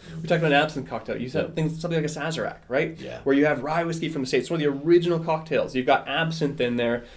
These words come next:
Speaker 1: You originally have brandy. So it's, so it's a, it's a rye cocktail now. The original version had brandy.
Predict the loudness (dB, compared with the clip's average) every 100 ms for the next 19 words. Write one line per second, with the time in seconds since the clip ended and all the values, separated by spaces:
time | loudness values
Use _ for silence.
0 | -12 -4 -2 0 0 0 0 0 0 0
1 | -4 -10 -8 2 2 2 0 2 2 2
2 | -2 -6 -8 -2 2 6 6 6 2 2
3 | 0 2 2 2 0 -2 -2 -2 -2 -2
4 | -4 -10 -12 -20 -10 -6 0 0 0 -4